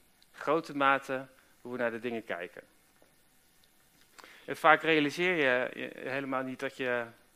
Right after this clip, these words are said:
eh, een wereldbeeld hebt. Hè, je ouders hebben je nooit op schoot genomen en gezegd, eh, van, "Jongen, meisje, dit is ons wereldbeeld."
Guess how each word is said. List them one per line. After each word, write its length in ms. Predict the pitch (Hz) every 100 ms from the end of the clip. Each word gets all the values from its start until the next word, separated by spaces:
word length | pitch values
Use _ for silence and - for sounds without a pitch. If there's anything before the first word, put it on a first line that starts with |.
| _ _
eh, 140 | - 113 113
een 160 | -
wereldbeeld 580 | 117 123 107 107 110 107
hebt. 300 | 127 104 - - _ _ _ - _
Hè, 100 | 139
je 140 | 143
ouders 280 | 131 147 143
hebben 220 | 147 127
je 60 | 135
nooit 240 | 143 143
op 80 | -
schoot 300 | - 139 135
genomen 560 | - 127 123 127 120 -
en 200 | 120 117
gezegd, 480 | - 127 117 - 120
eh, 320 | 113 110 107 110 - - -
van, 160 | - 117
"Jongen, 340 | 127 127 131 131 - _
meisje, 600 | - 123 123 127 127 127 - - _ _ -
dit 240 | 117 156
is 140 | 165
ons 180 | 123 131
wereldbeeld." 680 | 131 139 113 - 98 95 -